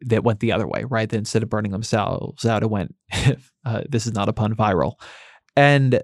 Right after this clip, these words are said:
um, similarly, I'm quite worried about antibiotic resistance and, and, and superbugs of that sort. So, yeah, those two are probably the, the key ones, but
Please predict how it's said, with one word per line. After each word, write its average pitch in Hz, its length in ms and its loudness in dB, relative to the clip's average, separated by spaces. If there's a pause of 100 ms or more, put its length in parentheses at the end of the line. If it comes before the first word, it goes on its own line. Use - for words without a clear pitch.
(240)
um, 131 340 4
similarly, 147 480 4
I'm 113 380 0
quite 131 260 2
worried 110 140 4
about 110 180 0
antibiotic - 640 -2
resistance 139 520 2
and, 104 260 -6
and, 104 260 -4
and 113 140 -4
superbugs 113 540 0
of 120 80 4
that 113 220 0 (100)
sort. 127 400 0 (840)
So, 151 460 4
yeah, 139 160 8
those 170 300 4 (100)
two - 160 2
are 143 60 6
probably 117 300 2
the, 107 300 -2
the 127 60 -10
key - 240 -2
ones, 143 460 0
but 127 240 -2